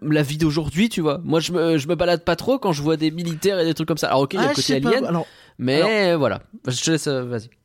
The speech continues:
Speaker 2: Pour moi, c'est, c'est, c'est une espèce de, de, de, de base militaire, donc, qu'on va visiter, et très vite, on se rend compte que, euh, c'est les aliens qui en prennent le contrôle.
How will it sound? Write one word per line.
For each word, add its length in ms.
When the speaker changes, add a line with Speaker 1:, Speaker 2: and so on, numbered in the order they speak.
Speaker 2:
Pour 120
moi, 120
c'est, 280
c'est, 160
c'est 120
une 120
espèce 260
de, 220
de, 160
de, 180
de 140
base 260
militaire, 460
donc, 160
qu'on 100
va 120
visiter, 580
et 80
très 160
vite, 160
on 80
se 80
rend 160
compte 260
que, 120
euh, 460
c'est 240
les 220
aliens 400
qui 140
en 80
prennent 260
le 80
contrôle. 480